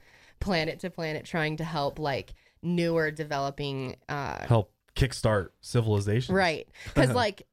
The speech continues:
Speaker 1: I, if you didn't listen to our last podcast, we talked about just how, um, undeveloped we are and how, you know, on the Kardashev scale, we are not even, we don't even register in the scale. We are a straight zero.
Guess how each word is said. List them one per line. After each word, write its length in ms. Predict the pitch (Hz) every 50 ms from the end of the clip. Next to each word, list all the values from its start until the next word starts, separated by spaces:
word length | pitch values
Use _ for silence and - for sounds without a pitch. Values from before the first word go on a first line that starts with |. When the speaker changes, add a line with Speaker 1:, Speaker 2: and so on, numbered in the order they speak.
| _ _
Speaker 1:
I, 100 | 214 220
if 180 | 220 208 202 -
you 60 | -
didn't 140 | 226 240 233
listen 200 | 208 208 - 214
to 80 | 202 202
our 100 | 165 165
last 240 | 160 160 165 165 -
podcast, 400 | - 156 156 - - 151 151 -
we 60 | 160
talked 240 | - 180 147 156 -
about 260 | 165 143 - - -
just 360 | - - 202 202 208 - -
how, 600 | - - - 175 165 160 156 156 151 151 147 - - _ _ _ _ _ _ _ _ -
um, 240 | 165 160 151 147 -
undeveloped 580 | - 196 233 220 202 170 165 156 165 170 - -
we 120 | - 143 135
are 280 | 135 139 135 135 139
and 140 | 139 147 165
how, 340 | 170 160 147 147 143 143 - - _ _ _ _ -
you 80 | 175
know, 300 | 160 151 147 147 147 - - _ _ _ - - -
on 140 | 175 175
the 80 | 170 165
Kardashev 560 | 165 - - 220 220 220 214 - 170 151 156
scale, 640 | 160 - - - 160 151 143 143 139 143 160 196 - _ _ _ _ _
we 180 | 175 180 202 202
are 40 | 190
not 200 | 185 175 170 175
even, 400 | 170 170 165 160 156 156 147 -
we 80 | 160 202
don't 100 | 208 202
even 300 | 185 170 165 151 156 151
register 380 | 160 160 156 156 156 - 165 151
in 60 | 147
the 60 | 147
scale. 280 | - - - 143 139 143
We 140 | 151 156
are 100 | 156 156
a 80 | 147 147
straight 400 | - - - 156 151 - - -
zero. 580 | 135 147 143 151 147 143 120 80 65 - -